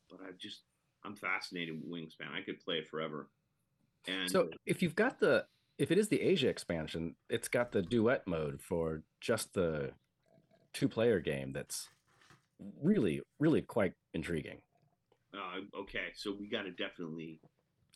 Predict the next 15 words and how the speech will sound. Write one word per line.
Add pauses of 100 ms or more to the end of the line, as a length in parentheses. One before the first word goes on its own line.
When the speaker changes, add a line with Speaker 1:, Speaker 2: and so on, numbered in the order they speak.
Speaker 2:
Yeah.
Speaker 1:
I (160)
think
we've
gotten
that
out
of
the
shrink
wrap. (920)
I'm
gonna
have
to